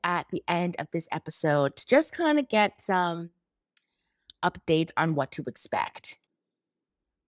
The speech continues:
Finally, I want to give a major trigger warning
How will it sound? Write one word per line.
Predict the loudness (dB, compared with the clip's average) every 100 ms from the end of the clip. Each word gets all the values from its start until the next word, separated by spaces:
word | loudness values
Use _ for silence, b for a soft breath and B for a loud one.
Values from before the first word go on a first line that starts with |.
| 0
Finally, | 4 6 6 6 4 2 -2 _ _
I | 0 4 6 4
want | 4 2 2
to | 0 -4
give | 0 0 0 0
a | 0 0 0 -4 -8
major | -2 2 4 4 2 -2 -6 -6 -10
trigger | -8 -4 -2 -2 -4
warning | -4 -2 -2 -4